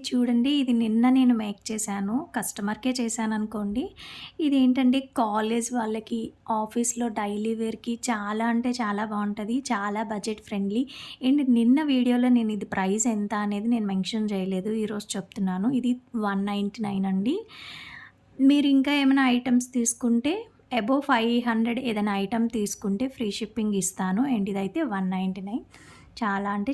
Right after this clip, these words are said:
చాలా సింపుల్గా ఉంటుంది. And మీరు ఇది మేక్ చేసుకోవచ్చు కూడా, కావాలి అంటే మీరు మేక్ చేసుకోవచ్చు. అలాగే మీ పిల్లలకి కానీ లేదంటే మీ ఫ్రెండ్స్కి ఏదైనా గిఫ్ట్ ఇవ్వాల్సి వచ్చినా కూడా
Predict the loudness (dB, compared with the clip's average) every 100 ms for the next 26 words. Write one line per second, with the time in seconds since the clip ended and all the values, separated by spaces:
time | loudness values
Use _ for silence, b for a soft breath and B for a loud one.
0 | -2 -4 -6 -6 -2 -2 -2 0 2 0
1 | 0 -2 -2 0 -2 0 2 4 4 6
2 | 6 4 0 2 0 2 0 0 0 0
3 | 0 -2 B B B B 0 2 2 0
4 | 0 0 0 0 2 2 2 -2 -4 -4
5 | -4 0 0 0 0 -2 0 2 2 2
6 | 2 4 4 4 2 4 4 2 2 -2
7 | -2 -2 -2 -2 -4 B B B 0 2
8 | 2 2 4 2 2 2 2 2 2 0
9 | 0 -2 -4 -6 -2 0 2 0 0 -2
10 | -2 -2 0 0 -2 -2